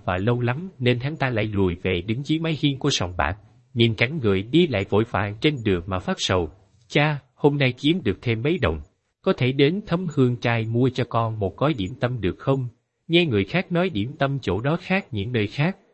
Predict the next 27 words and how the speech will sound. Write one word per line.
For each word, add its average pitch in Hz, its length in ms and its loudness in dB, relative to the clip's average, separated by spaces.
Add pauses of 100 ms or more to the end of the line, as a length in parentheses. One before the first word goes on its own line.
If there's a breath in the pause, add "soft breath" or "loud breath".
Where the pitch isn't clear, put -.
(140)
ngọt 95 340 0
mà 87 140 -4
không 127 300 -4
ngấy, 151 280 2 (280 soft breath)
thơm 156 220 0
giòn, 95 240 0 (140)
ngon 143 260 0
miệng. 85 240 -4 (260)
Trong 175 200 2
trời 101 180 2 (100)
mưa 170 200 4
bụi 104 160 4
mù 95 260 0
có 131 140 -2
hai 127 200 -4
bóng 147 220 -4
hình, 92 160 0 (280)
một 107 240 2
lớn 175 260 2
một - 220 -2
nhỏ, 127 340 -4 (200)
mặc 95 200 -2
áo 139 300 0
tơi 110 140 4
đi 110 240 2
trên 98 180 -2
đường. 78 200 -2